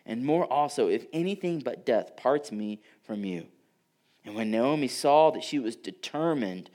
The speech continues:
and resolved to go with her, she said no more. This right here is evidence of Ruth's conversion.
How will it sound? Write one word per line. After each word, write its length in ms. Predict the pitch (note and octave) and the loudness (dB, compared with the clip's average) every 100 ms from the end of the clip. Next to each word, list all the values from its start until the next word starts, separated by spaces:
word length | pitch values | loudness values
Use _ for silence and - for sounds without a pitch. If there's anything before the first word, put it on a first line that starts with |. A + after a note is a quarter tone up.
| - _ | -20 _
and 160 | G#2+ G#2 | -4 -2
resolved 560 | G#2+ D3 D3 D3 C#3+ | -2 2 6 6 6
to 80 | B2+ | 0
go 220 | - C3 | 4 4
with 260 | B2 A2 G2+ | 6 4 2
her, 240 | F#2 F#2 - _ _ | -6 -6 -10 _ _
she 280 | - - D#3 | -12 -6 -4
said 560 | - C#3 A2 F#2 F#2 - _ _ _ | -4 0 0 0 -6 -12 _ _ _
no 200 | F2+ F#2 | -8 -6
more. 340 | G2 E2+ E2 - _ _ _ _ _ _ _ _ _ _ _ _ _ | -6 -6 -10 -16 _ _ _ _ _ _ _ _ _ _ _ _ _
This 260 | D#3+ - | -2 0
right 220 | D3+ D3+ | 0 0
here 240 | - B2+ A2+ | 0 0 0
is 240 | - F#2+ - - | -2 -8 -14 -2
evidence 720 | D3+ D3+ G#2+ F2 F2+ - - _ _ | 2 2 0 -6 -12 -14 -16 _ _
of 200 | A2 G#2 | -8 -4
Ruth's 380 | B2 B2 A2 - | -2 -2 -2 -12
conversion. 720 | - A2+ G2+ G#2 F#2+ F2 E2+ | -10 -8 -4 -4 -4 -8 -14